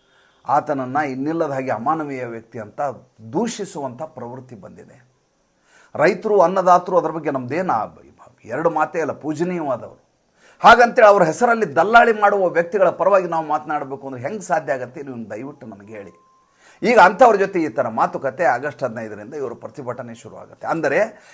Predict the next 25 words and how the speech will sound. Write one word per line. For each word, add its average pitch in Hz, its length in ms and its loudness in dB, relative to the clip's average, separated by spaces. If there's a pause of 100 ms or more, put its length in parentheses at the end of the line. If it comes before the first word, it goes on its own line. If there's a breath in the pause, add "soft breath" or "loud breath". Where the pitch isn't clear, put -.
(120)
ಯಾವ 139 280 6
ಬಾಂಗ್ಲಾದೇಶದಲ್ಲಿ 151 1080 -2
ಸರ್ಕಾರವನ್ನು 139 720 -2
ಪಲ್ಟಿ 165 360 -4
ಹೊಡೆಸಲಿಕ್ಕೆ 139 920 -6 (280 soft breath)
ತಾರಿಕ್ 156 360 2
ರಹಮಾನ್ 135 440 -2
ಲಂಡನ್ನಲ್ಲಿ 190 540 6
ಕೂತು 123 640 -12
ಸ್ಕೆಚ್ 175 360 -4
ಹಾಕಿದ್ನೋ, 131 540 -6 (240 soft breath)
ಅದೇ 208 260 10
ರೀತಿ 190 260 0
ಭಾರತದ 165 480 4
ಒಳಗಡೆ 165 420 2
ಬಂದು 147 240 -8
ಸಂಸತ್ತಿನಲ್ಲಿ 156 720 -8
ಕೋಲಾಹಲ 139 420 0
ಎಬ್ಬಿಸ್ತಾ 127 520 -2 (500 soft breath)
ಮುಂದೆ 185 360 0
ಇದೇ 185 480 6
ರೀತಿಯಾದಂಥ 143 800 -2
ಅರಾಜಕತೆಯನ್ನು 135 760 -2
ಸೃಷ್ಟಿ 156 340 -12
ಮಾಡಲಿಕ್ಕೆ 131 600 -4